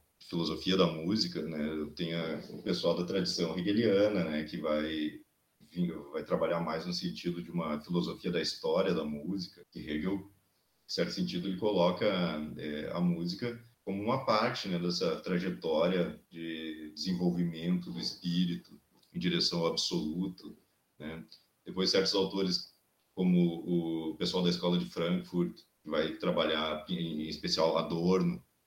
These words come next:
né, que vai trabalhar a ideia da compreensão da música como, é, levando em conta o surgimento da indústria cultural, né, e a, e a música entendida como produto da economia,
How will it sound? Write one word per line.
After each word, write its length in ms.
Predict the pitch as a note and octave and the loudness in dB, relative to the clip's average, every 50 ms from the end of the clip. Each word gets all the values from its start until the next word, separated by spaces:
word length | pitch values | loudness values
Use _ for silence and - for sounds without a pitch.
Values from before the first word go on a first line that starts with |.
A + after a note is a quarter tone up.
| _ _ _ _ _ _ | _ _ _ _ _ _
né, 300 | D#2 D#2 D#2+ D#2+ D2+ D2+ | -8 -6 -6 -6 -6 -8
que 120 | - - | -8 -2
vai 120 | F2+ F2 | -2 -2
trabalhar 720 | F2 - F#2 F2 F2 E2 E2 E2 E2+ E2+ F2 F2 F2 - - - - _ _ _ | 0 2 2 2 4 4 4 4 4 4 2 2 2 0 -6 -16 -20 _ _ _
a 80 | - F2 | -4 -2
ideia 340 | E2+ E2 E2+ E2 E2 F2 F2+ | -2 2 4 4 4 6 6
da 180 | F2+ E2+ - | 4 4 2
compreensão 760 | - - F2 F2 F2 F2+ F2 F2 F2 - - F2 F2 F2 F2 | 2 -2 -2 -2 0 2 2 2 2 2 2 2 4 4 6
da 100 | F2 F2 | 6 4
música 540 | E2+ E2+ E2+ E2+ F2 F2+ F2 F2 - - F2+ | 4 2 0 2 2 2 2 0 -2 -6 -8
como, 1000 | - - F2 F2 F2 F2 F2 E2+ E2+ E2+ E2+ E2 E2 E2 D#2+ D#2+ D#2+ D#2+ D#2 D2+ D2+ _ _ _ _ _ _ | -4 -2 0 2 4 4 4 4 4 2 -2 -2 -2 -4 -4 -4 -6 -8 -10 -12 -16 _ _ _ _ _ _
é, 380 | E2+ F2 E2 D#2+ D#2 D2 - E2 | -4 -2 2 2 2 2 2 0
levando 460 | F2 E2+ E2 E2+ F2 E2+ F#2+ G2 G#2+ | 0 2 2 2 2 2 4 4 4
em 100 | A2 G#2+ | 4 4
conta 340 | - F2+ F2 F#2+ G2+ - - | 4 4 4 4 4 2 -2
o 20 | |
surgimento 540 | - - F#2 F2 F2 F2 E2+ E2 F2 F2 F2+ | -4 -2 -2 0 0 0 0 0 0 0 2
da 60 | F2+ | 2
indústria 380 | F2 F2 F2 E2 D2+ - F#2 F2+ | 2 2 2 0 -4 -6 -6 -6
cultural, 760 | F#2 F2+ - - F2 E2 D2 D2 D2 D#2+ F2+ F#2+ F#2+ F2+ E2+ | -8 -8 -4 -2 -2 0 2 2 4 4 4 4 4 2 2
né, 280 | D2+ D2 D2 D#2 D#2+ D#2+ | 0 -2 -2 -2 0 0
e 100 | E2 D#2 | 2 2
a, 400 | D2 D2 D2 C#2+ C#2+ C#2 C#2 C#2+ | 2 2 2 0 0 -4 -6 -6
e 80 | D2 D#2+ | -4 -4
a 60 | D#2 | -4
música 420 | D#2 D#2 D#2 E2+ E2+ - - F2 F2 | -4 -4 -4 -6 -6 -6 -2 -2 -2
entendida 600 | E2+ - F2 E2+ E2 D#2 D2 D2+ E2 - F2+ F2 | -2 0 0 0 -2 -2 -2 -4 -4 -4 -4 -4
como 240 | - - F2 F2 - | -2 0 0 0 0
produto 840 | - F#2+ F2+ E2+ D2+ C#2+ - F2 E2+ G2 A2 A2 - - - - - _ _ _ _ _ | 0 0 2 2 2 0 -4 -2 0 0 0 -2 -2 -6 -10 -10 -10 _ _ _ _ _
da 100 | - E2+ | -4 -4
economia, 800 | - - F2 E2+ D#2+ D#2 D#2 D#2+ F2 F#2 F#2+ F#2 F2 D#2 - | -2 2 2 2 2 0 -2 2 2 4 6 6 4 4 2